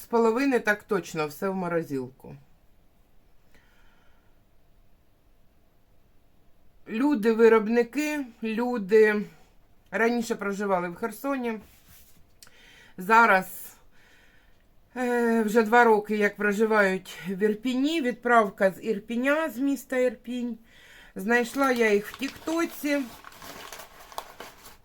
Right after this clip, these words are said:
Ну, ви знаєте, як я відношусь до замовлень. Тому, да, до речі ж, хотіла показати, що це лящі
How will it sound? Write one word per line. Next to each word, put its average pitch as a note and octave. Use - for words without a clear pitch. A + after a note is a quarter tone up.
Ну, C4
ви B3
знаєте, G3
як F3+
я F3+
відношусь F3+
до E3
замовлень. G3+
Тому, A3
да, F3+
до F3+
речі F3+
ж, -
хотіла F3
показати, E3
що E3+
це G#3
лящі A3